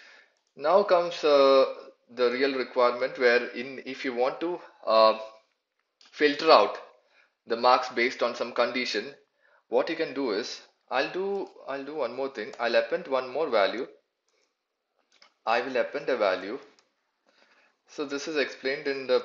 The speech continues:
previous, uh, session of on value operator.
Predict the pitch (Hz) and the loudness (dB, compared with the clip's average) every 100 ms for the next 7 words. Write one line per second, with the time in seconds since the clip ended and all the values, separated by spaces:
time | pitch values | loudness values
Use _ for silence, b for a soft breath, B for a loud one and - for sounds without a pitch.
0 | - 123 120 120 127 - - - - 101 | -2 -6 -6 -4 -4 -6 -16 -18 -10 -4
1 | 104 - 110 - 113 104 - - - 113 | -4 -4 -6 -6 -8 -8 -10 -14 -10 -6
2 | 110 104 113 107 104 110 117 | 2 2 4 0 0 -4 -2